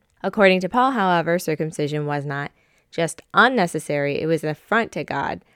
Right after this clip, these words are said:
Paul insisted Gentiles who submitted to circumcision were rejecting God's promise offered through Christ. A person is justified by faith, not by works of the law. His disgust at the Galatians is apparent in the form of this letter.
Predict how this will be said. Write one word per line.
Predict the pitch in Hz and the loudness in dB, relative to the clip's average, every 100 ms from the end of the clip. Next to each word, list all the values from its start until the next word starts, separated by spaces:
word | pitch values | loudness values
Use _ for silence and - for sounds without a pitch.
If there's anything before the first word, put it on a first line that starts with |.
| _ | _
Paul | - 185 185 | 2 4 4
insisted | 190 202 202 226 196 | 2 -2 0 -2 0
Gentiles | 175 165 175 165 160 | -2 -2 -2 -2 -4
who | 165 | -8
submitted | - 151 160 202 226 | -8 -6 -2 -4 -4
to | 240 | -4
circumcision | 208 185 185 165 147 147 | -2 -2 -2 -2 -4 -6
were | 147 | -4
rejecting | 147 147 160 165 196 190 | -4 -4 -6 -4 -6 -2
God's | 160 147 | -2 -4
promise | - 170 160 147 147 - | -8 -6 -6 -6 -10 -6
offered | 147 - - - | -6 -6 -10 -10
through | - | -12
Christ. | - 208 147 - - _ - - _ | -4 -2 -2 -6 -18 _ -20 -20 _
A | - | -8
person | - 214 214 | -2 -2 -2
is | 180 170 | -6 -4
justified | 175 180 180 170 156 151 | -2 -2 -2 -6 -4 -4
by | - 151 _ | -6 -8 _
faith, | 135 220 180 - _ | 0 2 2 -4 _
not | 175 170 180 180 | -4 2 2 2
by | 175 165 | 2 2
works | 160 170 156 - | 2 0 -2 -6
of | 147 | -4
the | 165 | -2
law. | 156 143 - _ | -2 -4 -8 _
His | 196 190 | -4 -2
disgust | 170 - - 240 170 - | -6 -2 6 6 6 2
at | 170 | -2
the | 170 | 0
Galatians | 226 185 180 180 180 | 2 4 4 2 -2
is | 175 220 | -2 -4
apparent | 240 233 165 165 | -2 0 0 0
in | 175 | -2
the | 180 | -4
form | 185 156 151 | -2 -4 -2
of | 147 | -4
this | 151 - | -6 -4
letter. | 147 139 143 | -4 -4 -6